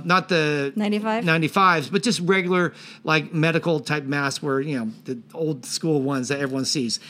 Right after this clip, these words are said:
Speaker 1: Uh, so those masks are cheaper and usually more readily available, and I don't feel we're taking them away from medical professionals. So we're looking into that.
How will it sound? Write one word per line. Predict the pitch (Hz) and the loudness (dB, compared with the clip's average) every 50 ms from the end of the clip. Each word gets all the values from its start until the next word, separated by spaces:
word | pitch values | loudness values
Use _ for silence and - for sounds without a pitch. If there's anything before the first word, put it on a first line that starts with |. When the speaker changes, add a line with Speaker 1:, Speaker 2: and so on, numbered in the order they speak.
| - - - - - | -18 -18 -18 -6 0
Speaker 1:
Uh, | - 180 185 190 196 185 | 4 4 6 6 6 4
so | - - 220 208 208 190 | 4 4 4 4 6 6
those | 160 220 240 254 262 254 175 170 | 6 6 8 8 6 6 6 6
masks | 214 214 208 190 - | 6 6 6 6 4
are | 196 180 147 | 2 2 2
cheaper | - - 190 175 - 185 185 180 180 | 0 0 0 0 0 2 2 2 2
and | 175 160 160 165 | 2 2 2 2
usually | 180 165 156 170 165 | 2 2 2 2 2
more | 160 156 151 | 2 2 2
readily | 139 156 147 143 151 151 | 2 0 0 0 0 0
available, | 139 143 147 151 156 156 156 151 | 0 0 0 0 0 0 0 0
and | 151 147 147 | -2 -2 -4
I | 147 139 147 | -2 -2 -2
don't | 156 143 - | -2 -2 -2
feel | 175 160 | -2 -2
we're | 143 143 143 | 0 0 -2
taking | 139 - 151 143 156 | -2 -2 -4 -4 -2
them | 147 139 131 | -2 -2 -2
away | 127 135 135 | -2 -2 -2
from | 131 - 131 127 | -2 -2 -4 -2
medical | 135 135 139 - 143 | -2 -4 -4 -6 -8
professionals. | 127 - - - - 127 117 - - 123 110 - | -10 -10 -10 -8 -8 -6 -6 -6 -6 -8 -6 -4
So | - 156 | -4 -2
we're | 139 156 156 | -2 0 0
looking | 160 165 - 175 170 | 0 0 -2 -2 -2
into | 160 151 143 - 151 | -2 -2 -2 -2 0
that. | 180 - 208 156 - - | 2 2 2 0 -2 -6